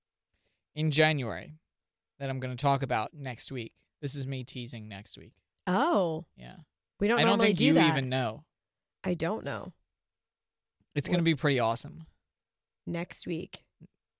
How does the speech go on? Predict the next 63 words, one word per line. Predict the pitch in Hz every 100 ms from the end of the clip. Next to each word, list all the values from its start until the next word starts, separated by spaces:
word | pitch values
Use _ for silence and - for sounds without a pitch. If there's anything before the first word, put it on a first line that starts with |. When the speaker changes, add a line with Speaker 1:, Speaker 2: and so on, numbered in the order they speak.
| _ _ _ -
Speaker 2:
What's | 202
going | 240 240
Speaker 1:
Next | 220
Speaker 2:
on |
next | 214 - -
week? | 156 -
Speaker 1:
Next | 143 139 147
week, | 135
I'm | 135
gonna | 123
tell | 120 - 156
you | 139 135
what | 127
I'm | 127
doing | 123 120 -
in | -
January. | 127 131 123 113 -
Speaker 2:
No, | 233 277
I | 214
know, | 208 254 208 120 -
but | 190
I'm | 185 185
just, | 180 180 -
I'm | 180
trying | 185 190
to | 180
think | 185
of | 170
what | 175
next | 160 185 180
week | 160
is. | - -
I'm | 196
trying | 302
to | 370
think | 427
if | 370
I |
have | 311
anything | 294 240 190
cool | - 240 208 170
to | 170
talk | - 226 254
about | 185 160
Speaker 1:
No, | 156
I'm | 139 143
Speaker 2:
when | 170
it |
Speaker 1:
not | 175 165 147 -
doing | 165 185 175
Speaker 2:
you're | 220
Speaker 1:
anything | 247 143
Speaker 2:
doing | 226
Speaker 1:
next | 202 202
week. | 143 139
I'm | 139
telling | - 151 156
you | 147 139
what | 135
I'm | 135
doing | 135 127 123
next | 117 113 113
week. | 110